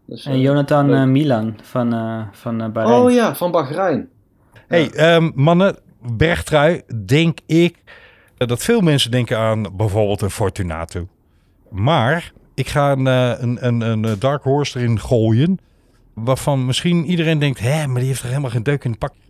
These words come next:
Speaker 3: boot gereden dit jaar." Nee, maar hij kan het wel. McNulty.
Speaker 1: Oh ja.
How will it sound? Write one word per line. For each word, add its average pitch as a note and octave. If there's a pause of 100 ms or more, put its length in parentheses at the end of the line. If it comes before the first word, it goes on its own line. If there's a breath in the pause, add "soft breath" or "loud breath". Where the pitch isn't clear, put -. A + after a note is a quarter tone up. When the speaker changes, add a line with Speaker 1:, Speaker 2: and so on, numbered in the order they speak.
(180)
Speaker 3:
boot D#3
gereden G#2
dit F#2+
jaar." C3+
Nee, G3
maar F3
hij C3+
kan G#3
het C3
wel. C3 (1120 soft breath)
McNulty. D3+ (880)
Speaker 1:
Oh B2
ja. F#2